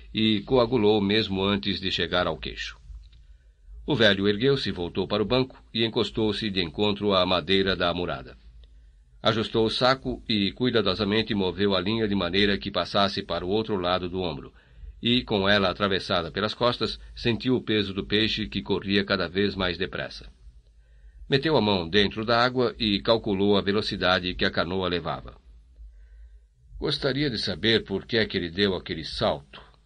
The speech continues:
pensou o velho. "A linha deve ter escorregado no seu enorme dorso, mas certamente que as minhas costas estão mais doloridas do que as dele. É impossível que possa continuar a arrastar assim o barco.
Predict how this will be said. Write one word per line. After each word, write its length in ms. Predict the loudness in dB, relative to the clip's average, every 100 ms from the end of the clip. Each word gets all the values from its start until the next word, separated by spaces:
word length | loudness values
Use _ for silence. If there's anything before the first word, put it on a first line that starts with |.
| -20 -4
pensou 400 | -2 -2 -2 -4
o 20 |
velho. 300 | -4 -10 -12 -20 -20 -20 -20 -20 -20 -8
"A 80 | -2
linha 280 | 4 6 6
deve 220 | 4 0
ter 180 | 0 -2
escorregado 760 | -2 -4 -4 0 6 6 6 0
no 140 | -8
seu 240 | -4 -2 0
enorme 420 | 2 0 0 -4
dorso, 520 | -2 -2 -4 -10 -12
mas 320 | -10 -6 -6
certamente 600 | -2 -2 0 0 0 -2 -2
que 100 | -2
as 100 | 0
minhas 220 | -2 -2
costas 440 | 2 2 2 -4
estão 280 | -4 -4 0
mais 240 | 2 2 2
doloridas 640 | 0 0 0 0 -2 -4
do 100 | -8
que 140 | -4
as 160 | -4 -4
dele. 340 | -2 -4 -4 -16 -20 -20 -20 -20 -8
É 100 | 0
impossível 640 | 0 0 -4 0 0 0 -10
que 100 | -6
possa 340 | 0 0 0
continuar 500 | -4 -4 0 2 4
a 100 | 4
arrastar 460 | 2 -2 0 0 0
assim 320 | -2 -4 -4
o 60 |
barco. 480 | 0 0 -2 -10 -20